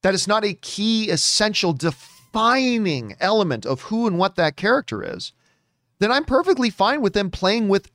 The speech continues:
any element that is not a key, important, defining element of that character.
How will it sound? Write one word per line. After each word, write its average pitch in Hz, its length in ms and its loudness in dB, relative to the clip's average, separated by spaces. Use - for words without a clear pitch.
any 220 300 -2
element 190 380 0
that 175 160 0
is 165 160 -4
not 185 220 0
a 180 160 2
key, 196 300 -8
important, 170 420 -2
defining 151 600 -2
element 156 320 0
of 147 80 -2
that 143 180 0
character. - 480 -8